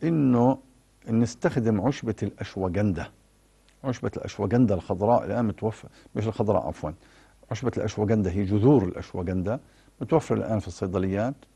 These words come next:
ويمكن استخدامها داخليًا، فتذيب هذا التكلس اللي عامل مثل العظم واللي مسبب لنا المشاكل. هذه واحدة. اثنين، ممكن نجيب الجذور الكبار، جذور الكبار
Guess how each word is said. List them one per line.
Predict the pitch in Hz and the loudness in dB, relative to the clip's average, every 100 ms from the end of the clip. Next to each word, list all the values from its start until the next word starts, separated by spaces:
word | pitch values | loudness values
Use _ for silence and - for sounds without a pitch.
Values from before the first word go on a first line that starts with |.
| _ _ _ _ _ _ _ _ _ - | _ _ _ _ _ _ _ _ _ -6
ويمكن | 104 127 147 117 | 0 2 2 0
استخدامها | 101 - 101 101 131 135 139 175 - _ _ _ - | -4 -4 -6 0 2 2 0 -4 -10 _ _ _ -6
داخليًا، | 104 143 156 143 120 90 76 73 _ _ _ _ | 4 6 6 2 2 0 -4 -8 _ _ _ _
فتذيب | - 113 123 113 127 170 135 92 | 0 2 4 6 6 6 6 4
هذا | 113 107 | 4 4
التكلس | - 110 - 120 101 - | 2 0 4 4 4 0
اللي | 101 | 0
عامل | 95 120 107 | 2 4 2
مثل | 104 - 92 | 0 0 0
العظم | 90 117 113 104 113 - _ _ _ _ 98 | 2 4 6 4 0 -6 _ _ _ _ -2
واللي | 101 | -2
مسبب | 98 110 107 104 | 0 0 0 2
لنا | 104 | 0
المشاكل. | 95 90 - 78 - 87 | 0 -2 -4 -10 -10 -10
هذه | - 151 | 0 0
واحدة. | 151 - | 0 -4
اثنين، | - 165 190 208 - - - _ - | -2 0 2 0 -4 -14 -20 _ 0
ممكن | 180 - 131 | 0 2 2
نجيب | 120 120 180 143 | 4 2 2 2
الجذور | 113 107 107 104 107 101 156 190 | 0 0 -2 0 2 4 4 4
الكبار، | 165 - 113 92 95 98 85 101 127 _ - | 4 2 2 2 4 4 2 -2 -6 _ -6
جذور | 92 101 120 175 170 | -2 2 4 4 2
الكبار | 135 107 85 85 98 | 0 -2 -2 0 -2